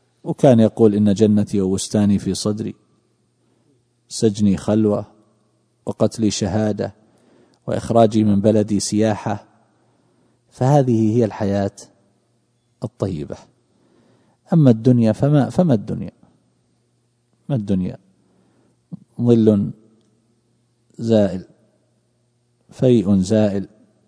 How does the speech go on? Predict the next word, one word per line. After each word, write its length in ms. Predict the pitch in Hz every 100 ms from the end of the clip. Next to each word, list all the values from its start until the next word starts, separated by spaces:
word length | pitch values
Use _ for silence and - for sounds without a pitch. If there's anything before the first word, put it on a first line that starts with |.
| _ _ _ _ _ _ _ _ _ _ _ _ _ _ _ _ _ _ _ _ _ _ _ _ _ _ _ _ 107 98 90 82 - _ _ _ _ _ _ _ _ _ _
وعرض 600 | 113 113 104 104 101 104